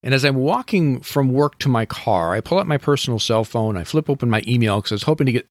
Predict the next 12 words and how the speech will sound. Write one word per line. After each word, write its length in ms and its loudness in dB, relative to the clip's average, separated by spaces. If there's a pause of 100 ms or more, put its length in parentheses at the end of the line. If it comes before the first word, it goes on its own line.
some 280 -2
replies 600 0
from 180 -4
some 140 -8
emails 320 -2
I 60 0
had 100 -4
sent 200 0
out 140 0
before 300 -2
the 100 -2
weekend. 440 -4